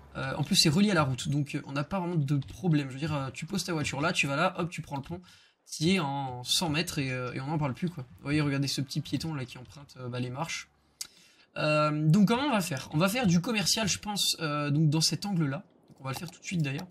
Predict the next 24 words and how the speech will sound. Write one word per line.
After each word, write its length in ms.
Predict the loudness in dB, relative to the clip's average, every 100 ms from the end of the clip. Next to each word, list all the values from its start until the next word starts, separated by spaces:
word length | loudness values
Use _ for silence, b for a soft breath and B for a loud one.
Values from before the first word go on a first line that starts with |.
| -10
On 40 | -6
va 80 | -4
placer 340 | -4 -2 0
ça 460 | 0 0 0 -2 -4 -8 _
comme 180 | -2 0
ça. 380 | 0 -2 -4 -8 -12 -8
Tac. 440 | -8 -10 -20 -20 _
Et 180 | -4 -4 -6
hop, 180 | -4 0
donc 200 | 0 -2 -6 -2
dans 160 | 0
cet 300 | 2 2 0
arrondi 480 | -4 -4 -2 -2 0
là, 360 | 0 2 0 -2
on 60 | -6
va 100 | -6
placer 360 | -4 -4 -2 -2
donc 160 | -4
du 120 | -6
commercial 520 | -6 -10 -8 -4 -4 -4
comme 180 | -8 -8
je 60 |
le 60 | -8
disais. 320 | -6 -8 -10